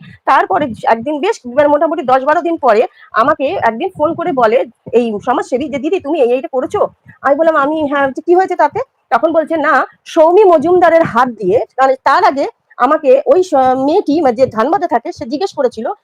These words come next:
"তোমাদের এই গ্রুপে কার সঙ্গে তোমার বনে না?" তখন আমি বলেছিলাম যে, "সৌমি কথাগুলো না বড্ড কাটা কাটা, আমার ঠিক ভালো লাগে না।" ও সেই কথাটা শুনে কি করলো, ওই সৌমির হাতে সম্পূর্ণ ছবিগুলো ওকে WhatsApp করে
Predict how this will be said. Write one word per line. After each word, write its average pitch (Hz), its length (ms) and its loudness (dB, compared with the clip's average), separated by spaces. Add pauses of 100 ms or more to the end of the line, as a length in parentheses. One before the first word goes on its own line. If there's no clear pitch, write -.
(240)
"তোমাদের 302 280 2
এই 311 80 -2
গ্রুপে 285 340 -2
কার 254 240 -2
সঙ্গে 320 320 0
তোমার 262 300 0
বনে 208 360 2
না?" 269 160 0 (400)
তখন 330 220 0
আমি 370 100 -2
বলেছিলাম 277 320 -2
যে, 370 80 -8
"সৌমি 294 400 -2
কথাগুলো 277 380 -2
না 392 140 -6
বড্ড 226 200 -2
কাটা 226 260 -2
কাটা, 277 220 2 (280)
আমার 285 200 2
ঠিক 311 180 -4
ভালো 247 260 2
লাগে 170 200 2
না।" 156 100 -6 (260)
ও 339 140 2
সেই 339 200 -4
কথাটা 311 340 0
শুনে 330 380 2
কি 320 120 -6
করলো, 277 320 0 (360)
ওই 247 80 2
সৌমির 330 420 2
হাতে 262 400 0
সম্পূর্ণ 269 420 -4
ছবিগুলো 254 400 -2
ওকে 339 160 -2
WhatsApp 240 460 -2
করে 240 140 0